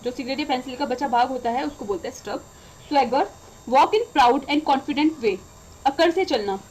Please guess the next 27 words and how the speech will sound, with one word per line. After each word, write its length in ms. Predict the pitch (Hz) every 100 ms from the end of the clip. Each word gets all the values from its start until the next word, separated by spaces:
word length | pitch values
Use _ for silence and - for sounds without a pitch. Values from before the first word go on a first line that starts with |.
| -
प्राउड 240 | 262 277 370
और 40 |
कॉन्फिडेंट 440 | 349 277 277 285 285
होकर 200 | 240 233
चलना, 300 | 202 180 190 - -
स्वैगर। 280 | - 180 170 - - - - - - - - - - - - -
Simultaneous, 640 | 349 381 427 285 254 196 190 - - - - - - - - - - - - - - - - -
happening 480 | 285 285 302 466 440
or 60 | 233
done 240 | 233 208 269 -
at 180 | 294 - 269
exactly 400 | - 311 359 415
the 80 | 403 415
same 200 | 359 381
time, 200 | 370 214 214 - - -
एक 180 | 302 359
साथ 380 | - 330 359 -
घटित 320 | 311 381 -
होना, 240 | 226 185 196 - - -
एक 200 | 339 -
साथ 260 | 330 330
कुछ 180 | 359 - -
होना, 260 | 196 170 - - - - - -
सिमल्टेनियस 520 | 294 277 254 190 190
होता 180 | 180 -
है, 60 | - - - - - -
साइमल्टेनियस। 480 | 240 247 254 190 -